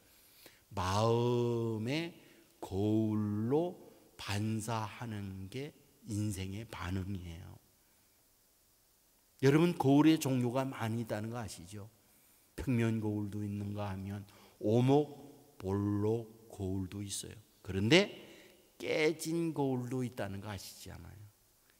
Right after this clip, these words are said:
깨진 거울에 반사를 하면 그 빛이 파장에 반사를 하는 거예요. 마음도 마찬가지입니다. 깨진 마음이 있어요.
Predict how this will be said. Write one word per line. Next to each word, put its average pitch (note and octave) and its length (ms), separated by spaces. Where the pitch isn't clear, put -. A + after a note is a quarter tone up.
깨진 C#3+ 440
거울에 C3 420
반사를 G#2+ 580
하면 G2 540
그 B2 540
빛이 G2 580
파장에 C3 840
반사를 F#2+ 580
하는 A#2 220
거예요. G#2+ 260
마음도 G2 480
마찬가지입니다. F#2 920
깨진 A2 400
마음이 F2+ 440
있어요. F#2+ 320